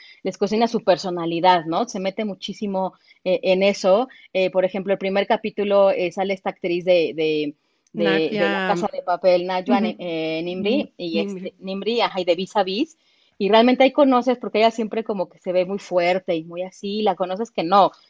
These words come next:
Speaker 1: que al contrario, ¿no? Que se pinta el ojo es para esconderse, y él cocina este tipo de cosas, una anguila, ¿no? Porque se le hace que, entonces, eh, es, es una cocina como muy, muy íntima, ¿no? O sea, porque es,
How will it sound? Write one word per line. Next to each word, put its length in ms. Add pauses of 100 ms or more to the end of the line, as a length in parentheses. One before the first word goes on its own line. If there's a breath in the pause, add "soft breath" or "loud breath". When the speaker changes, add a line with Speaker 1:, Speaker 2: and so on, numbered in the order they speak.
(120)
Speaker 1:
que 60
al 80
contrario, 500
¿no? 160
Que 80
se 140
pinta 280
el 100
ojo 260
es 120
para 180
esconderse, 840 (340 soft breath)
y 220
él 180
cocina 580
este 180
tipo 240
de 100
cosas, 240
una 140
anguila, 480
¿no? 180
Porque 260
se 120
le 100
hace 320
que, 260 (200 loud breath)
entonces, 440 (200)
eh, 240
es, 340
es 200
una 260
cocina 420
como 180
muy, 400 (100)
muy 180
íntima, 480
¿no? 180
O 60
sea, 140
porque 260
es, 100